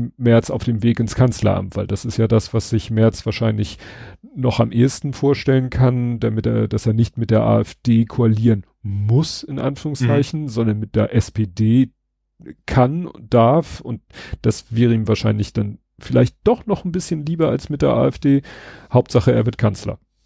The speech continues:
Speaker 2: Mhm.
Speaker 1: Und
Speaker 2: Ja,
Speaker 1: wenn
Speaker 2: allein
Speaker 1: so
Speaker 2: schon, also ich glaub nicht, dass es Skrupel hätte, aber dass, dass, dass er quasi der rechte Part in dieser Beziehung ist. Ich glaub,
Speaker 1: Ja.
Speaker 2: das wäre schwer, sich gegen eine A F D dann irgendwie abgrenzen zu müssen.
Speaker 1: Ja. Naja, und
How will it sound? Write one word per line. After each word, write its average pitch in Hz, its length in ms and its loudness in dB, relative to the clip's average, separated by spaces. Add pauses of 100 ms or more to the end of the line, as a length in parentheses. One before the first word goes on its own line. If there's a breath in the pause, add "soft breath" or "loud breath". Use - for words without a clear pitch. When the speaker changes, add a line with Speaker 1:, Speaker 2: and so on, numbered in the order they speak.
(280)
Speaker 2:
Mhm. 98 240 -6 (200)
Speaker 1:
Und 113 160 -2
Speaker 2:
Ja, 113 100 2
Speaker 1:
wenn 107 100 0
Speaker 2:
allein 107 180 2
Speaker 1:
so 101 60 0
Speaker 2:
schon, 110 160 0
also 110 220 0
ich 95 40 -2
glaub - 240 -2
nicht, 113 220 2
dass 107 120 0
es 92 80 -2
Skrupel 123 300 2
hätte, 131 200 4
aber 110 120 2
dass, 107 160 0
dass, - 300 -4
dass - 220 -4
er 120 260 0
quasi 107 400 -2
der 107 120 -2
rechte 117 280 -2
Part - 360 -4
in 101 80 -12
dieser 95 240 -8 (160)
Beziehung 98 440 -6
ist. - 200 -10
Ich 92 80 -12
glaub, 90 120 -2
Speaker 1:
Ja. 131 120 4
Speaker 2:
das - 340 -10
wäre 113 200 0
schwer, 127 320 0
sich 113 180 0
gegen 110 220 0
eine 110 100 0
A 113 40 2
F 110 100 -4
D 120 120 0
dann 113 140 0
irgendwie 104 200 -2
abgrenzen - 480 -4
zu - 140 -4
müssen. 104 280 -2 (500 soft breath)
Speaker 1:
Ja. 127 140 0 (840)
Naja, 107 320 -8
und 107 340 -6